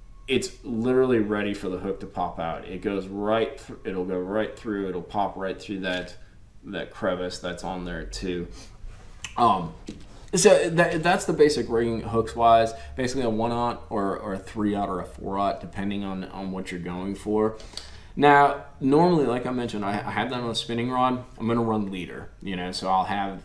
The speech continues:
that eight, ten, twelve pound leader. And if I'm fishing it shallow, I'll tie that leader up like I would if I was fishing a net or a drop shot, where I'm tying leader to braid. And it, that's my direct connection, whatever, you know, knot you wanna use. Uh,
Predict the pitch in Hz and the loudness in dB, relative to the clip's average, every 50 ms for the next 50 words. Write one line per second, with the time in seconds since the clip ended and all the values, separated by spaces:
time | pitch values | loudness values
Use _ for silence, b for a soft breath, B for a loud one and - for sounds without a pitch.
0 | - 95 95 92 - - 98 92 82 - - - - 113 98 90 85 82 - - | -10 -8 -8 -8 -6 -8 -8 -8 -10 -10 -12 -12 -8 -6 -6 -4 -6 -8 -8 -8
1 | 101 92 87 - 98 95 95 80 82 87 87 87 95 101 110 107 B B B B | -6 -6 -6 -6 -8 -8 -8 -8 -8 -8 -6 -4 -2 -2 -2 -2 B B B B
2 | B B B 113 120 120 117 117 113 - - 165 175 175 202 190 175 - 143 139 | B B B -2 0 2 2 0 -2 -2 2 2 2 4 6 4 4 4 0 -2
3 | - - 139 123 - - - 110 110 117 123 127 151 180 - B B B B - | -2 -4 -6 -6 -4 -2 2 2 4 4 4 2 0 -2 -4 B B B B 6
4 | 120 139 - - - 135 160 175 165 - - 131 120 117 113 113 113 110 - 110 | 6 6 6 4 4 4 4 4 0 -2 -2 -2 0 0 2 0 0 0 0 -2
5 | 107 107 107 98 98 101 104 104 104 101 101 95 - 95 - 98 98 95 - - | -2 -2 -2 -4 -2 0 2 2 2 2 0 -2 -4 -4 -2 -2 -2 -2 -2 -4
6 | 110 - - 98 92 92 90 92 95 98 95 90 92 90 87 87 - 113 104 104 | -6 -6 -6 -6 -4 -4 -4 -2 -2 -4 -4 -4 -4 -4 -4 -2 0 2 2 2
7 | 95 - - 95 76 71 - - 107 107 95 95 98 101 - 107 101 101 95 87 | 2 0 -4 -6 -6 -6 -8 -6 -6 -6 -4 -4 -6 -4 -2 -2 -2 -2 -2 -4
8 | - 98 101 104 107 110 113 117 110 113 110 98 87 98 95 95 87 76 71 71 | -6 -6 -4 -2 0 2 2 2 0 0 -4 -6 -4 -2 -2 -2 -2 -4 -6 -8
9 | - - b b b b b 98 98 92 90 90 82 82 90 92 92 95 95 95 | -10 -12 b b b b b -2 -2 0 -2 -4 -4 -6 -8 -4 0 2 2 2
10 | - - 101 95 92 101 101 95 92 - - 98 98 104 98 - - 107 98 98 | 0 -2 -4 -4 -4 -4 -4 -4 -4 -6 -6 -4 -4 -4 -4 -4 -4 -4 -4 -2
11 | 98 92 90 92 95 92 95 95 92 - - - - 101 95 87 85 85 87 90 | -2 -4 -4 -4 -4 -4 -6 -6 -10 -10 -14 -14 -12 -10 -8 -8 -6 -6 -4 -2
12 | 92 98 95 - - 104 92 90 90 90 90 87 92 92 92 92 92 87 - - | 0 0 -2 -2 -4 -8 -6 -6 -4 -4 -4 -4 -2 -2 -2 -2 -2 -4 -6 -8
13 | B B B B B 87 85 82 80 76 | B B B B B 0 0 0 0 -2